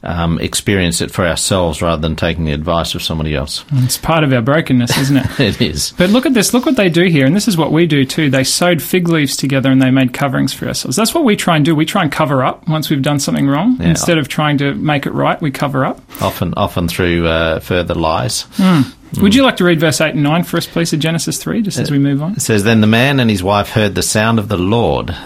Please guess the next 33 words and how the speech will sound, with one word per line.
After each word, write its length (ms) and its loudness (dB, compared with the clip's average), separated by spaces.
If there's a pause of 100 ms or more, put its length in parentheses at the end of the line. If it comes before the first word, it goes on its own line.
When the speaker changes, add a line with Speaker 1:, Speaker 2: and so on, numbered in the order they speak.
(120)
Speaker 1:
uh, 160 -4
so, 360 -4
sound 320 0
of 60 -2
the 80 -2
Lord 260 0
God 280 0
as 120 -2
he 60 -4
was 160 -2
walking 440 -4
in 180 -4
the 80 -4
garden 560 -2 (420)
in 120 -2
the 60 -2
cool 300 -2
of 140 -4
the 80 -6
day, 380 0 (420)
and 120 2
they 120 4
hid 200 0
from 180 0
the 80 0
Lord 520 0
God 400 0
among 380 -2
the 80 0
trees 480 -2
of 100 -6
the 100 -4
garden. 440 -4